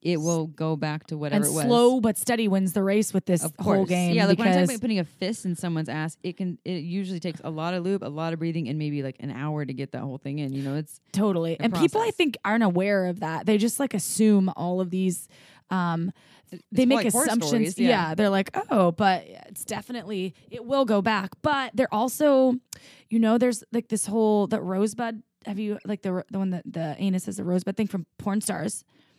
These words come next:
Speaker 2: Um, have you heard of this?
Speaker 1: I don't know what you're talking about.
Speaker 2: Porn stars get the rosebud thing.
Speaker 1: Oh,
Speaker 2: Or
Speaker 1: it,
Speaker 2: they're
Speaker 1: oh, it changes. The, like, the kind of comes, the,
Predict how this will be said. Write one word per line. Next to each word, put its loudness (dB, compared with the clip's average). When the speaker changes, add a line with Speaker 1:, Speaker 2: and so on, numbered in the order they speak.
Speaker 2:
Um, 0
have -2
you 2
heard 0
of -4
this? -8
Speaker 1:
I -4
don't -4
know -4
what -2
you're -4
talking -8
about. -10
Speaker 2:
Porn -2
stars -6
get -8
the -10
rosebud -4
thing. -2
Speaker 1:
Oh, 0
Speaker 2:
Or 4
Speaker 1:
it, 0
Speaker 2:
they're 0
Speaker 1:
oh, 0
it -4
changes. -4
The, -6
like, -8
the -8
kind -6
of -10
comes, -6
the, -8